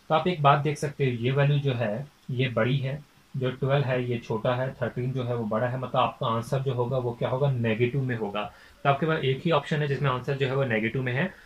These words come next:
तो यही आपका आंसर होगा। तो क-, आगे जो है पूरा करना चाहो तो कर सकते हैं, but यही आपका आंसर होगा। हम ऑप्शन एलिमिनेशन से भी कर सकते हैं,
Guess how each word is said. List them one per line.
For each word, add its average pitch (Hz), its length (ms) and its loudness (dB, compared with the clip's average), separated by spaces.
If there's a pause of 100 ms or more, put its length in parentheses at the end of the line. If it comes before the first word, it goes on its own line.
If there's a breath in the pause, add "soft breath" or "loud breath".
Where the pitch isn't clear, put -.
(140)
तो 143 60 6
यही 123 280 2
आपका 143 220 2
आंसर 120 280 0
होगा। 139 320 -2 (340 loud breath)
तो 131 60 2
क-, 120 340 2
आगे 117 380 0
जो 120 160 -4
है 139 200 0 (100)
पूरा 113 160 0
करना 131 280 0
चाहो 139 220 -2
तो 123 100 -2
कर 127 120 -2
सकते 139 300 -2
हैं, 156 100 0
but 147 160 -2
यही 120 200 -2
आपका 120 220 -4
आंसर 117 260 -4
होगा। 135 300 -4 (540 loud breath)
हम 160 220 2 (160)
ऑप्शन 151 300 0
एलिमिनेशन 123 500 0
से 143 120 -2
भी 160 100 -2
कर 120 160 -2
सकते - 320 -6
हैं, 117 260 -12